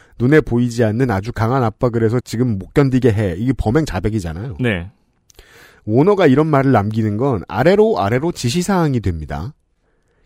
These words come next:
Speaker 1: 이 자백마저 재판부가 무시했다는 건데 머리를 굴려봅니다. 아니, 왜 이런 판결이 나와? 법률 대리인이 변론을 똑바로 못했나?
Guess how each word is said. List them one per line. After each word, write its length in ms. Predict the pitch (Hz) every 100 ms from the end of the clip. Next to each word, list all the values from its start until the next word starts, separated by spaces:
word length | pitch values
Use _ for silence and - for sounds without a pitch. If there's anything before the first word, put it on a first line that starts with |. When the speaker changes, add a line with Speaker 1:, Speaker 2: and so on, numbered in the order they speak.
| -
Speaker 1:
이 220 | 147 202
자백마저 760 | - - 127 180 143 123 120 185
재판부가 680 | - 113 160 143 127 143
무시했다는 680 | 110 95 107 165 143 123 120
건데 840 | 117 78 78 87 78 69 60 67 67 _ _ _ _ - - - _
머리를 340 | 165 202 220 147
굴려봅니다. 640 | 127 123 101 90 80 80
아니, 320 | 123 175 113 104 _ _ _ _ _ _ _ _ _ _ _ -
왜 200 | 202 254
이런 220 | 175 165
판결이 360 | 175 139 127
나와? 200 | 101 98 110
법률 320 | 135 175 233
대리인이 480 | 156 139 170 170 180
변론을 480 | - 110 151 214 180
똑바로 320 | 311 320 196
못했나? 880 | 104 131 247 190 95 104 98 82